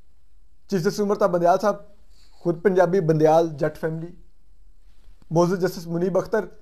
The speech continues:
बेशक सिंध हाई कोर्ट से एलिवेट होकर आए हुए हैं, पंजाबी हैं, अराई हैं कास्ट के। साबिक चीफ जस्टिस साकिब निसार out of turn इनको चौथे नंबर से एलिवेट करके लाए थे क्योंकि ये उनके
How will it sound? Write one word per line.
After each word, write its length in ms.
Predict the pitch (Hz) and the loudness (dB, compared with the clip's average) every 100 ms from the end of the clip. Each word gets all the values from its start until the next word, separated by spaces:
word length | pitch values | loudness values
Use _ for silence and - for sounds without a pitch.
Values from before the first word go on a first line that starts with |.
| - - | -12 -4
बेशक 260 | 170 214 | 0 0
सिंध 220 | - 233 202 | -2 0 2
हाई 100 | 196 | 4
कोर्ट 220 | 214 214 | 2 0
से 60 | 214 | 0
एलिवेट 320 | 208 196 202 | 2 2 2
होकर 160 | 208 | 0
आए 140 | 196 190 | 0 0
हुए 120 | 202 | -2
हैं, 120 | 208 | -2
पंजाबी 520 | 196 185 170 170 175 202 | -2 -2 2 2 2 0
हैं, 140 | 190 | 2
अराई 360 | 190 175 170 190 | 2 4 4 2
हैं 140 | 196 170 - - - | -4 -8 -16 -20 -6
कास्ट 280 | 175 175 170 | 0 0 -2
के। 120 | 185 180 - - - - - - - - - - - - - - - - - | -10 -12 -14 -20 -20 -20 -20 -20 -20 -20 -20 -20 -20 -20 -20 -20 -20 -12 2
साबिक 320 | 185 185 196 | 2 4 2
चीफ 140 | 208 | -2
जस्टिस 360 | 165 185 190 - - - - - - - - - | -2 -4 -6 -10 -18 -20 -20 -20 -20 -20 -12 2
साकिब 300 | 180 180 196 | 4 4 0
निसार 420 | 180 180 185 180 | 2 2 2 2
out 220 | 196 196 220 | 2 4 2
of 120 | - | 2
turn 220 | 226 233 | 4 4
इनको 200 | 220 208 | 2 0
चौथे 260 | 214 208 214 | 0 0 -2
नंबर 200 | 196 190 | -2 0
से 100 | 208 | 0
एलिवेट 360 | 196 180 190 190 | 0 2 0 0
करके 240 | 202 208 | -4 0
लाए 140 | 180 | 2
थे 140 | 185 202 | 2 0
क्योंकि 240 | 196 185 | 0 0
ये 140 | 190 202 | 6 6
उनके 280 | 208 214 | 6 6